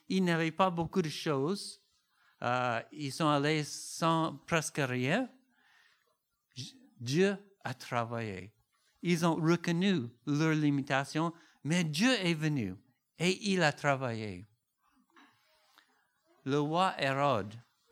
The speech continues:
il était un peu perplexé parce que il a dit que, « Ah, mais je viens de tuer Jean-Baptiste qui était en train de faire ces types de choses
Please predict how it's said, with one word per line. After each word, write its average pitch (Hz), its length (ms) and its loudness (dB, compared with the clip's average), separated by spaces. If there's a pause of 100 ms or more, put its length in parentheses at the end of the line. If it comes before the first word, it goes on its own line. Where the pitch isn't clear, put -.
(140)
il 220 160 -4
était 214 240 -4
un 160 100 -2
peu 180 920 -2 (140)
perplexé 165 920 -4 (640)
parce 214 300 4
que 233 340 2 (320)
il 208 160 0
a 202 140 4
dit 214 240 -2
que, « 190 100 -4 (140)
Ah, 165 240 -6
mais 170 200 -4 (120)
je 147 220 0
viens 240 340 4
de 208 100 2
tuer 185 380 0
Jean-Baptiste 147 720 -2
qui 147 160 -2
était 139 280 -2
en 147 120 0
train 165 180 -2
de 143 80 -4
faire 165 300 -2
ces 156 220 -4
types 160 280 -8
de 139 100 -2
choses 214 560 -2